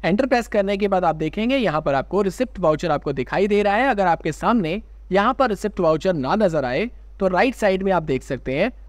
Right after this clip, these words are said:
आपको यहाँ पर सभी वाउचर्स दिखाई देंगे और उनके आगे उनकी शॉर्टकट कीज भी आपको दिखाई दे रही है।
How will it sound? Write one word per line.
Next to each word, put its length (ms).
आपको 280
यहाँ 180
पर 100
सभी 320
वाउचर्स 400
दिखाई 320
देंगे 340
और 120
उनके 340
आगे 260
उनकी 320
शॉर्टकट 400
कीज 240
भी 120
आपको 240
दिखाई 300
दे 160
रही 160
है। 120